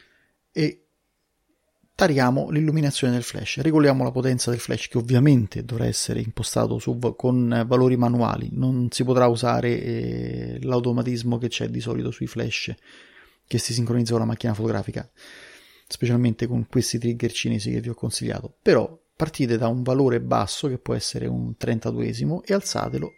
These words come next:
alzatelo, alzatelo, finché non vedete che illumina la scena.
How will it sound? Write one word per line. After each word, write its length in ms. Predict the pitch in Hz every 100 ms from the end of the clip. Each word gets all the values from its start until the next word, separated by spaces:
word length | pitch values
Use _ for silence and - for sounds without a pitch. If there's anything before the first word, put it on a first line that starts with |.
| -
alzatelo, 520 | 147 - 110 135 -
alzatelo, 380 | - - 117 127
finché 240 | 135 196
non 80 | 147
vedete 240 | 135 131 127
che 60 |
illumina 280 | 120 120 117
la 60 | 110
scena. 380 | - 101 90